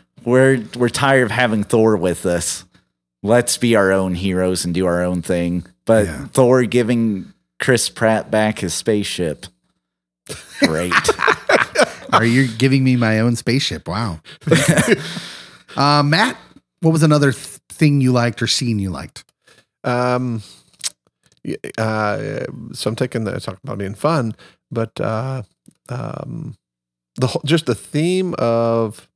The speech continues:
Speaker 3: Jane Foster, she's dying.
Speaker 2: Mm-hmm.
Speaker 3: And she knows it.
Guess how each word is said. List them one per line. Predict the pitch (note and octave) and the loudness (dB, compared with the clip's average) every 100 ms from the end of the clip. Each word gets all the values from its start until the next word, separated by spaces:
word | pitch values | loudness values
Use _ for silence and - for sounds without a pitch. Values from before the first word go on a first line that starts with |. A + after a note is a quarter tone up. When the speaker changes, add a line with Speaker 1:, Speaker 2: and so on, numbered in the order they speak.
| _ _ _ _ - - - | _ _ _ _ -16 -14 -8
Speaker 3:
Jane | A2 A#2+ B2 | -2 -2 -2
Foster, | A2+ G#2+ G#2+ - A2+ G#2+ G#2 G2+ _ _ _ _ _ _ _ _ - | 0 0 0 -2 -2 0 -2 -4 _ _ _ _ _ _ _ _ -6
she's | A2+ | -2
dying. | F#2+ A2+ C3+ G2+ G#2+ G2+ - _ _ | 0 0 -2 -4 -12 -20 -20 _ _
Speaker 2:
Mm-hmm. | G#2 G2+ E2+ - - | -4 -4 -6 -6 -2
Speaker 3:
And | G#2+ | -2
she | G#2 | 0
knows | A2 A#2+ C#3 B2 | 0 2 4 2
it. | A#2 - - | 0 -2 -14